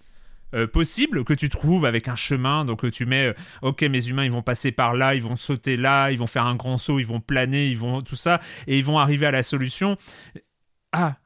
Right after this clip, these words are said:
j'ai récupéré que un Goldie sur deux. Ok. Le deuxième, comment je fais ? Parce que évidemment, tu es obligé. Alors,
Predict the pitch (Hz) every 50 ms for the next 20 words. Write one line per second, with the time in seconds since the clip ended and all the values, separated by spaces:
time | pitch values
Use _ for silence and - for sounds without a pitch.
0 | _ _ _ - - 107 123 127 131 139 - 156 - - 143 151 170 170 - 143
1 | - - 160 156 151 151 151 147 139 135 143 147 - - 147 123 123 123 117 117
2 | 98 - - _ _ _ _ _ _ - 123 101 - - - 151 160 180 214 220
3 | _ _ _ _ _ _ _ _ _ _ _ _ _ _ _ - - 113 131 131
4 | 120 156 160 151 131 135 127 110 98 95 90 90 - _ _ _ _ _ _ _
5 | _ - - - 185 175 190 208 208 151 147 139 - - - 127 107 95 - -
6 | 113 - - 120 110 113 110 120 123 151 156 143 - 120 113 113 110 123 143 156
7 | 170 160 175 190 156 139 131 120 120